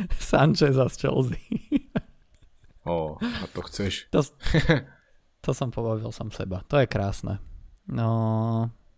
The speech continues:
Speaker 1: tak to je dobrý nápad v tejto cenovej relácii. David
Speaker 2: No.
Speaker 1: Raya.
Speaker 2: No, môže byť. Môže byť určite. Ale možno by som sa skôr, lebo zároveň máš, e,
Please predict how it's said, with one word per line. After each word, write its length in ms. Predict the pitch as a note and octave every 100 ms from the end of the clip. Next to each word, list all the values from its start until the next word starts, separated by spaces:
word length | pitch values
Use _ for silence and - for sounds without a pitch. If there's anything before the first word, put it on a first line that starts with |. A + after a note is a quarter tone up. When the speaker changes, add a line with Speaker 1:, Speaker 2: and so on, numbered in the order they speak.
| _ _ _ _
Speaker 1:
tak 360 | - - -
to 140 | - G3+
je 100 | C4
dobrý 260 | A3+ D3 C3
nápad 460 | A#2 A2+ - G2
v 100 | - -
tejto 300 | A2+ - G#2+
cenovej 420 | - A2+ G2+ G2
relácii. 480 | G2+ F#2+ F#2+ - G2 G#2 -
David 320 | - A#2 C3+ B2+
Speaker 2:
No. 80 |
Speaker 1:
Raya. 240 | C#3 C#3+ G2+ - - _
Speaker 2:
No, 260 | G#2+ B2 G#3+
môže 380 | A#3+ G3+ B2+ A2+
byť. 480 | G2 G2+ - - _
Môže 320 | B2+ A2+ G2+
byť 160 | F#2 F#2+
určite. 480 | G2+ - A2+ G#2+ B2 C3 - _ _ _ _
Ale 400 | A2 A2+ A#2 B2 B2 B2 B2+ B2 - _ _ -
možno 340 | C3 F3+ E3
by 120 | F3
som 160 | E3 F3+
sa 120 | F3+
skôr, 480 | D#3+ - E3 D#3 - - - _
lebo 540 | C#3+ C#3+ D3+ D3+ C#3 C#3 - _ _ _ - - -
zároveň 460 | - A2+ D3+ F3+ F3
máš, 520 | E3+ D#3+ D#3 - -
e, 100 | C#3+